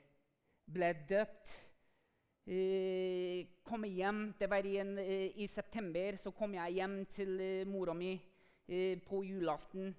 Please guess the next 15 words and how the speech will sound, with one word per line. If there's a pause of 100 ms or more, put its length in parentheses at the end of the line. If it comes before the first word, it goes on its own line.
(120)
i
desember. (600)
Og
så
da
fant
jeg
ut,
eh,
noen
dårlige
nyheter (440)
om
min
far.